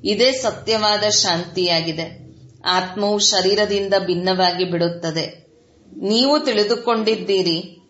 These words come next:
ನಾವು ಆತ್ಮರು ಶಾಂತ ಸ್ವರೂಪ ಆಗಿದ್ದೇವೆ. ನಾವು ನಮ್ಮ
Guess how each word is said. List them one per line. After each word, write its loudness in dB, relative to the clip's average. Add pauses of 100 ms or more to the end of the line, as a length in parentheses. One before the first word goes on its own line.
(100)
ನಾವು 2
ಆತ್ಮರು 0
ಶಾಂತ 0
ಸ್ವರೂಪ -2
ಆಗಿದ್ದೇವೆ. -2 (360)
ನಾವು 2
ನಮ್ಮ 2